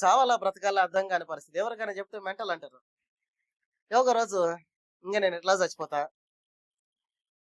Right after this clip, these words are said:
ఈ చచ్చిపోయే ముందు ఈ దేవుడు అనేది మొక్కాలి, అసలు దేవుడు ఉన్నా లేదా, ఒకసారి ఆలోచన చేద్దామని," సాయంత్రం ఏడు గంటల టైంలో నేను ఇలాగ మంచాలో పడుకొని,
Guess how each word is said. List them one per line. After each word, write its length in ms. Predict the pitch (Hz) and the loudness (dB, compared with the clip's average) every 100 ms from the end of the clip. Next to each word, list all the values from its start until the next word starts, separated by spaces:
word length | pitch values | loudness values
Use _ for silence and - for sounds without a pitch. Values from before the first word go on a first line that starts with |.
| _ _ _ _ | _ _ _ _
ఈ 100 | 330 | -16
చచ్చిపోయే 480 | - 175 240 277 311 | -4 -4 -4 -10 -8
ముందు 240 | 277 269 | -8 -8
ఈ 180 | 262 262 | -12 -10
దేవుడు 300 | 202 202 247 | -8 -6 -6
అనేది 200 | 240 220 | -6 -8
మొక్కాలి, 380 | 208 185 185 180 | -6 -4 -2 -4
అసలు 140 | 220 | -6
దేవుడు 320 | 170 180 208 | -6 -4 -4
ఉన్నా 160 | 185 190 | -2 -2
లేదా, 360 | 170 156 147 - _ _ _ _ _ _ _ _ 160 | -2 -2 -4 -6 _ _ _ _ _ _ _ _ -8
ఒకసారి 240 | 190 208 | -4 2
ఆలోచన 340 | 165 233 233 | 4 2 -6
చేద్దామని," 720 | 208 170 160 165 156 220 185 156 _ _ _ _ _ _ _ _ _ _ _ _ _ _ _ _ _ | -10 -10 -6 -8 -8 -10 -14 -16 _ _ _ _ _ _ _ _ _ _ _ _ _ _ _ _ _
సాయంత్రం 480 | - 185 196 226 208 | -4 4 4 4 -2
ఏడు 220 | 196 190 | 0 0
గంటల 240 | 190 214 226 | 0 -2 -4
టైంలో 340 | 196 180 180 | 0 -2 -2
నేను 140 | 175 180 | -6 -4
ఇలాగ 220 | 180 170 | -4 -4
మంచాలో 320 | 175 185 190 | -8 -10 -10
పడుకొని, 500 | 180 165 156 151 131 | -10 -12 -12 -12 -12